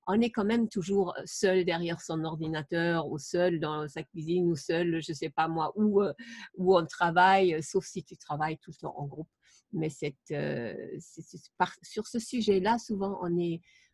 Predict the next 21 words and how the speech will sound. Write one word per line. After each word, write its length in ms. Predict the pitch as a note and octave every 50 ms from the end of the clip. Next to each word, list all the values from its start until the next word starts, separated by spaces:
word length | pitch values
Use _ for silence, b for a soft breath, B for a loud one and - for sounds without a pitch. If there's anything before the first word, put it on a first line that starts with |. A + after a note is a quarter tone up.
| b _ - D#3+
euh, 40 |
on, 540 | D#3 D#3 D#3 D3+ C#3 A#2+ C3+ D#3 D#3+ D#3+ D#3+ -
on 80 | E3+ E3
n'est 120 | D#3+ D#3+
pas 160 | D3 - A3 A3
fréquemment, 760 | - - G3 F#3 - E3+ D#3+ D#3+ D#3+ F3 F#3+ G3 G3+ G3 D3+
euh, 100 | G2 F#2+ - - C3
on 60 | - C#3
n'a 140 | - -
pas 100 | - G3+
fréquemment 400 | - - G3 - - E3 E3+ G3
l'occasion 580 | F#3 E3+ E3+ - D3+ D#3 D3+ D#3 E3 E3+ F#3 F#3+ - B B B B B B B
de 60 | -
se 160 | D3+ - -
rendre 380 | F#3+ - F3 F3+ F#3 F3 A3 F3
quelque 240 | - - E3+ - D#3+
part 220 | - E3+ E3+ E3+
dans 100 | F3 E3+
une 180 | D#3+ - D#3 C#3
so-, 100 | - D#3+
so-, 360 | C#3 - - - - D3 D#3+